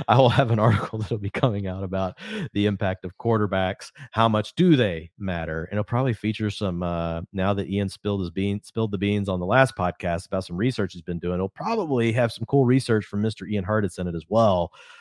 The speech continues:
Uh, just looking at how much do quarterbacks really matter for tight ends and wide receivers and how they end up scoring in fantasy points. Because as we break down these tiers, as a lot of you know, and you look at it, you're like, "Wow, there's, this player has talent and environment." And team, great.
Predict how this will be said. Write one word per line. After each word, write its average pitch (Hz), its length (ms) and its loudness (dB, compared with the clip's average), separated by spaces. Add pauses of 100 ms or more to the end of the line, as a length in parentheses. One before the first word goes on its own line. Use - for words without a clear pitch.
(120)
Uh, 90 240 4
just 104 220 -2
looking 104 320 2
at 92 140 0
how 139 200 6
much 95 460 2
do 101 180 0
quarterbacks 87 600 -2
really 98 200 -2
matter 85 440 0 (320)
for 101 200 2
tight 92 260 0
ends 87 360 -2
and 101 160 0
wide 85 180 0
receivers 85 560 -6
and 92 100 -4
how 117 140 4
they 98 140 2
end 90 100 0
up 90 100 -6
scoring 85 440 -6 (180)
in 113 160 -2
fantasy 90 400 -4
points. 82 300 -8
Because 202 260 4
as 208 140 8
we 175 100 8
break 151 220 6
down 131 180 0
these 123 180 0
tiers, 117 360 0
as 101 100 -4
a 101 40 -2
lot 98 180 0
of 101 60 0
you 98 100 -2
know, 95 180 -2
and 92 100 -2
you 90 120 -4
look 95 160 -6
at 92 140 0
it, 90 60 -2
you're 90 80 -6
like, 80 140 -6
"Wow, 101 200 2
there's, 82 200 -6 (320)
this 185 140 4
player 98 200 4
has 85 200 -4
talent 127 440 -2
and 151 220 0
environment." 135 600 0
And 101 160 -2
team, 131 360 -2
great. 117 340 0